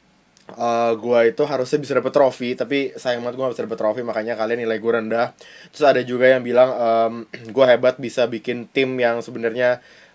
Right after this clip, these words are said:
nggak gitu bagus, bisa jadi bagus. Dan juga ada yang bilang bahkan, eh, yang nilai gua rendah salah satunya gara-gara gua, dia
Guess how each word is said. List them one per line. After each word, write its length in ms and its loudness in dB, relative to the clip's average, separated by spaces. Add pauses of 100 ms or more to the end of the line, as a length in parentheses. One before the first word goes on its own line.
nggak 240 0
gitu 80 -4
bagus, 320 0
bisa 80 -10
jadi 240 -4
bagus. 480 -4
Dan 160 -2
juga 320 0
ada 160 2
yang 80 -6
bilang 400 0
bahkan, 400 -2 (560)
eh, 640 2
yang 80 2
nilai 240 0
gua 160 -2
rendah 240 0
salah 240 4
satunya 160 4
gara-gara 480 2
gua, 480 2 (960)
dia 80 -2